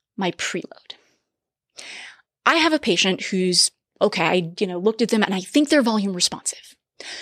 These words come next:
So one way that I can respond to that clinical piece of information where, you know, I think this patient seems volume responsive is I can say, "Okay, well, that means I'm gonna literally give them more volume." Or I can say,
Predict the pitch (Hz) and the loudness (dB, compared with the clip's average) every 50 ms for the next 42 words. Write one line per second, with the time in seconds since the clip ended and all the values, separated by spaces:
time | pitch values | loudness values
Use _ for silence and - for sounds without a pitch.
0 | - - - - - 240 214 190 214 320 415 466 403 269 220 202 165 165 160 147 | -16 -4 2 4 4 4 4 4 4 6 6 6 6 6 6 4 4 2 0 -2
1 | - - _ - - _ - 220 - - _ - 185 240 277 311 339 359 359 - | -6 -8 _ -20 -12 _ -4 -4 -4 -4 _ -4 -2 -2 0 0 0 -2 0 2
2 | 269 262 247 - - - 392 427 381 196 170 196 220 202 202 180 - - - - | 2 4 4 4 4 4 4 4 2 2 0 -2 -2 -2 -2 -2 -2 -4 0 2
3 | 294 320 320 311 - 269 - 262 226 - 202 214 190 - 196 175 165 - - 190 | 4 4 4 2 -2 -6 -6 -4 -4 -4 -4 -6 -6 -6 -6 -6 -6 -8 -8 -8
4 | 196 214 214 - - - - - - - - _ - 220 - - 220 - - - | -8 -10 -10 -12 -16 -20 -20 -20 -20 -20 -12 _ -6 -4 -2 -4 -6 -6 -2 0
5 | - 339 349 - - 311 - - - - 254 233 - 233 214 - - - - 285 | 2 2 2 2 0 0 0 0 -2 -4 0 0 0 2 2 2 2 4 6 6
6 | 285 277 240 214 220 208 196 190 190 185 175 - - - - - - - - - | 6 6 4 2 0 -2 -4 -6 -6 -4 -6 -6 -6 -8 -12 -14 -14 -14 -20 -20
7 | _ _ - - - - - - - - 240 254 262 294 320 - 320 302 - - | _ _ -18 -16 -16 -14 -16 -16 -2 0 2 4 4 4 4 4 2 2 4 4
8 | 233 214 214 202 - 370 330 - 262 226 226 220 226 240 247 254 262 247 233 240 | 4 4 4 6 4 4 4 4 4 4 6 6 6 6 6 6 4 4 6 6
9 | 226 220 214 202 196 202 226 254 269 262 247 226 214 165 160 - 214 214 185 165 | 4 4 4 4 6 6 6 6 6 6 4 4 2 0 -2 -2 -2 -2 0 0
10 | 196 202 185 180 170 160 165 165 175 - 294 339 381 370 233 226 214 214 - - | -2 -2 -2 -4 -4 -4 -4 -4 0 2 4 6 6 6 6 6 4 2 -2 -8
11 | - - - - - - 320 370 453 453 415 - 254 233 220 - - 220 202 196 | -14 -16 -18 -4 -2 0 2 4 4 4 4 2 2 0 0 0 2 2 2 2
12 | 190 | 0